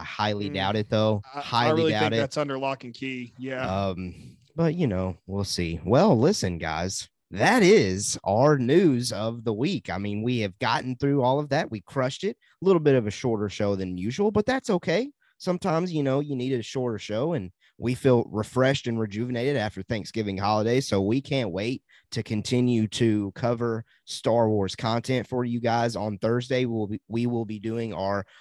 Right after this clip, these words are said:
Speaker 1: Boba festivities, uh, in order to, uh, cover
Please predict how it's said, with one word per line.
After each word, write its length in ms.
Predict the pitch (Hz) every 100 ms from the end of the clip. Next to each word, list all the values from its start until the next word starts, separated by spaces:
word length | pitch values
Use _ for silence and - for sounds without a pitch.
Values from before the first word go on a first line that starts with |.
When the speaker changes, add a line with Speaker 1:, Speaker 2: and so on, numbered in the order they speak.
| _ -
Speaker 1:
Boba 300 | 113 110 98
festivities, 920 | 113 104 - 110 113 139 170 - - _ _ -
uh, 240 | 101 98 -
in 180 | 113 104
order 400 | 104 113 107 104 -
to, 380 | - 120 110 104
uh, 300 | 104 101 95 87 _ _ _ -
cover 480 | 127 123 117 127